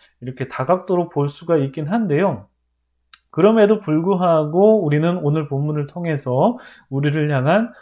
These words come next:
하나님의 메시지 충분히 발견할 수 있습니다. 먼저 오늘 본문의 배경은 일 절에 기록되어 있죠. 일 절 보시면 이스라엘 백성이 시딤에 머물러 있었다라고 기록하고 있는데 시딤은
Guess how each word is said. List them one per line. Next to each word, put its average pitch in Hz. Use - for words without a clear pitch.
하나님의 147
메시지 147
충분히 226
발견할 127
수 147
있습니다. 123
먼저 180
오늘 185
본문의 175
배경은 175
일 196
절에 180
기록되어 151
있죠. 165
일 170
절 165
보시면 151
이스라엘 147
백성이 151
시딤에 180
머물러 151
있었다라고 139
기록하고 147
있는데 156
시딤은 208